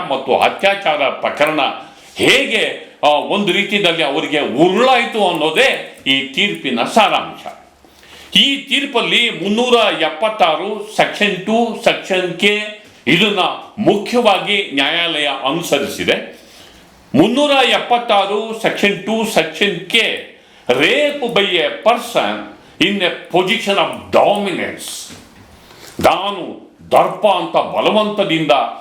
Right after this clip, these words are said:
ಒಂದು ರೀತಿಯಲ್ಲಿ ಅಗ್ರೆಸಿವ್ ಆಗಿ ಅತ್ಯಾಚಾರ ಮಾಡುವಂತಹ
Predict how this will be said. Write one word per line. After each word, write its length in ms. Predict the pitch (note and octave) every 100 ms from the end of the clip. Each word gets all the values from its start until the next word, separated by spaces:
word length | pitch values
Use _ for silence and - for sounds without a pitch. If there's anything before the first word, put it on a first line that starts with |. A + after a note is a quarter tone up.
| - G2+
ಒಂದು 260 | F3+ F3
ರೀತಿಯಲ್ಲಿ 420 | E3+ E3 E3 D3
ಅಗ್ರೆಸಿವ್ 760 | C#3+ D3+ C3+ F#3+ A3+ A3+ G#3 F3
ಆಗಿ 200 | E3 D#3+
ಅತ್ಯಾಚಾರ 760 | A#2 C#3+ - G#3 G#3 F#3+ F3+ E3
ಮಾಡುವಂತಹ 1000 | C#3+ C3+ C3+ C3 A#2 A2 A2 A3 -